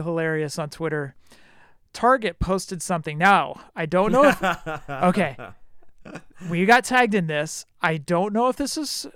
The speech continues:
Speaker 1: for real. I haven't seen this anywhere else, but there is a Target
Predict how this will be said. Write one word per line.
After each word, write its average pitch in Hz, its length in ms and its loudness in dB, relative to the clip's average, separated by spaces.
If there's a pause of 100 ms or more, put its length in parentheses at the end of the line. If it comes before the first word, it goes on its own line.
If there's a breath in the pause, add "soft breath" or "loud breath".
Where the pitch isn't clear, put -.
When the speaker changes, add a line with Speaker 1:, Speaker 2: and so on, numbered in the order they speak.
Speaker 1:
for 277 240 -2
real. 185 440 -2
I 160 120 0
haven't 185 320 0
seen 240 460 -6
this 175 280 -2 (140)
anywhere 220 420 0
else, 165 380 -4 (340)
but - 640 2
there 175 140 0
is 190 420 -4
a 196 140 -2
Target 226 640 -2